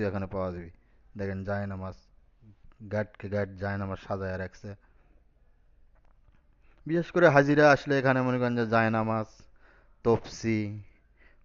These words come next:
বোরকা, হাজি রুমাল, জুব্বা,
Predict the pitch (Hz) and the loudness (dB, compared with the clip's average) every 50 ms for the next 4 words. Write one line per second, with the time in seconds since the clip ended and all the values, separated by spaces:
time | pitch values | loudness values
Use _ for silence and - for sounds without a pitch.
0 | _ - 101 90 104 104 104 - - - 101 101 101 98 95 92 98 - - - | _ -16 -6 -4 -2 -2 -2 -4 -2 0 0 2 2 0 -2 -4 -8 -16 -20 -20
1 | _ _ _ _ _ _ _ _ _ - _ _ _ _ _ _ _ _ - 92 | _ _ _ _ _ _ _ _ _ -20 _ _ _ _ _ _ _ _ -6 -6
2 | 107 98 98 101 101 101 98 95 98 95 98 101 104 104 104 101 98 95 92 92 | -6 -4 -4 -4 -4 -4 -2 -4 -4 -4 -2 0 2 2 2 2 0 -2 -8 -12
3 | - _ _ _ _ _ _ _ _ _ _ - 87 87 107 101 92 90 87 85 | -16 _ _ _ _ _ _ _ _ _ _ -16 -6 -4 -4 -4 -4 -6 -6 -2
4 | 104 101 101 98 95 95 | 0 2 2 0 0 -4